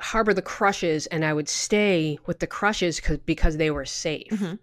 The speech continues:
Speaker 1: You know, it, it took me a while to kind of really, really unpack, "Well, why do I do that?"
Speaker 2: Sure.
Speaker 1: You know what I mean?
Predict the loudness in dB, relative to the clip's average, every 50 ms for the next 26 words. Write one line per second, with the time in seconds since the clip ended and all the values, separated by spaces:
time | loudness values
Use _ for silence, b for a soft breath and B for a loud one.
0 | _ _ _ _ _ _ _ _ _ _ _ _ _ -2 0 0 2 0 -2 -4
1 | _ _ _ _ _ _ _ _ _ _ _ _ _ _ _ _ _ _ _ _
2 | -4 -4 -4 -2 -2 -2 -2 -2 -2 -2 0 0 2 4 2 4 4 6 4 6
3 | 6 4 2 2 0 -2 0 2 0 2 2 0 -2 -4 -8 _ _ _ -8 -2
4 | 2 6 8 8 8 6 4 2 0 -4 _ _ -12 -8 -2 4 6 8 8 8
5 | 6 4 2 2 2 2 0 0 -2 -2 -2 -4 -6 -6 -6 -4 -2 0 2 2
6 | 2 2 2 0 0 -2 -2 -2 -4 -6 -8 -10 -10 -10 -10 -10 -10 -10 -14 -12
7 | -8 -8 -8 -8 -10 _ _ _ _ _ _ _ _ _ _ _ _ _ _ _
8 | _ _ _ _ _ _ -6 -2 0 2 2 4 2 2 2 2 2 2 0 0
9 | -4